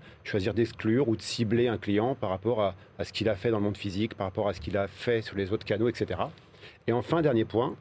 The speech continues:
c'est, euh, le retail média. On a vu de, de belles annonces cette année,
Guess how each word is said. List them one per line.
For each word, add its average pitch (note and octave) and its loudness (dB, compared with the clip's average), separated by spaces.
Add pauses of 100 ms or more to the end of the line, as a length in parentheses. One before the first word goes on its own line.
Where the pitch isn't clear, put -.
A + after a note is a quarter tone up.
c'est, A#2+ 0 (180)
euh, - -10 (440)
le A2+ 2
retail A#2 2
média. C3 4 (240)
On G#2 2
a A2 4
vu B2+ 0
de, G2 0
de G#2 -2
belles C#3 2
annonces C#3+ 2
cette - -6
année, B2 2